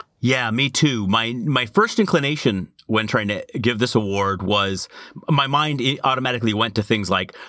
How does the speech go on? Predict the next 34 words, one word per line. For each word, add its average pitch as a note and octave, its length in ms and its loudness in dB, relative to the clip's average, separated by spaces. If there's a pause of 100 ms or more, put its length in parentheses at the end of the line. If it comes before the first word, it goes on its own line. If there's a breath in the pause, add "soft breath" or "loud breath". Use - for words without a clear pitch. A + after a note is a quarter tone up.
the A2+ 80 0
Spanish G#2+ 540 -2
flu G2 640 -2 (320 loud breath)
or F#2+ 560 0
your A#2 360 0
story, G2 520 -2
uh, F#2 360 -2
in F#2+ 180 0
Terra G2+ 260 0
de F#2 100 0
Fuego F2 520 0
of E2 180 -6
the, E2+ 380 0
the F2+ 120 0
loss F2 480 0
of, E2+ 200 -2
of F#2+ 180 -2
so A2 220 0
many G2 180 -2
different F#2+ 320 -2
animal F#2 380 -2
and D#2+ 100 -4
people G#2+ 240 0
groups E2 360 -4
and E2+ 80 -2
stuff - 200 -2
like F2 160 0
that. F2 240 -2 (400 loud breath)
And A#2+ 80 2
then D#3 80 0
I D3+ 40 -2
realized B2+ 600 -2
as, A#2 300 -2 (320 loud breath)
o-, B2 60 2